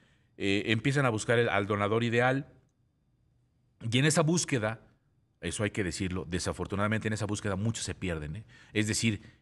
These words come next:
en lo que encuentran al com-, al que es compatible, muchos pacientes se quedan en el trayecto, lamentablemente, y no logran sobrevivir.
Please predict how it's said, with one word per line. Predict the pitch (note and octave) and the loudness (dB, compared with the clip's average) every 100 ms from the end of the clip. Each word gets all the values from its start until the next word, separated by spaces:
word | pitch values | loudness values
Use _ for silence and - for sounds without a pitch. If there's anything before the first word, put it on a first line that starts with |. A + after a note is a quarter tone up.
| _ | _
en | G#2+ G#2+ | 0 2
lo | A2 | 2
que | A2 | 0
encuentran | A2 G#2+ C#3+ D3 C3+ B2+ - | -2 0 2 2 2 0 -2
al | F2 F#2+ | -2 -2
com-, | G#2 G2+ | -4 -4
al | F#2 | -4
que | - | -2
es | A#2 | -4
compatible, | A#2+ A2 G2 A#2 A2+ B2 B2 | -2 -2 -4 -2 -2 -4 -6
muchos | - G#2 G2 | -6 -4 -4
pacientes | - F2+ G#2 F#2 F#2+ - - _ | -6 -6 -4 -4 -6 -10 -14 _
se | F2+ | -8
quedan | D#2 F#2+ E2+ | -4 -2 -2
en | D#2 | -4
el | D#2 D2 | -6 -8
trayecto, | D#2+ D#2+ F#2 - A#2+ - - D2 - _ | -6 -4 -4 -4 -8 -10 -16 -16 -16 _
lamentablemente, | - D#2+ D2+ D2 F2 D#2+ F2 F2 G#2 G2+ - - _ | -6 -2 -2 -2 -2 -2 -2 -2 -4 -8 -10 -20 _
y | F#2+ | -2
no | F#2+ G2 | 2 2
logran | G2+ G#2+ G#2+ F2 | 2 2 0 -4
sobrevivir. | D#2 D#2 D#2 C#2 C#2+ | -6 -6 -4 -4 -6